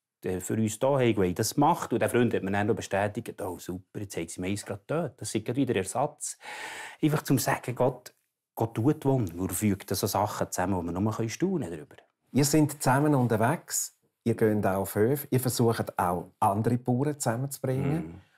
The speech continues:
Speaker 2: und vielleicht ihnen auch eure Geschichte zu erzählen,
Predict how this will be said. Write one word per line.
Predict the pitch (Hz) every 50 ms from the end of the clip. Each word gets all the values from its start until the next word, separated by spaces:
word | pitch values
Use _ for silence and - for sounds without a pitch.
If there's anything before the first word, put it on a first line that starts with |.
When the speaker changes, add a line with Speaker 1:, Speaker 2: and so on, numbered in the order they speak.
| _ _ _
Speaker 2:
und | - 110 110 110 107 - -
vielleicht | - - - 104 101 101 - - -
ihnen | 110 101 101 98 92
auch | 92 87 87 95 - - _ _ _ _ _ _ _ _
eure | 120 110 107 110 107
Geschichte | - - - 101 123 - -
zu | - - 117
erzählen, | - - 123 113 113 123 135 143 -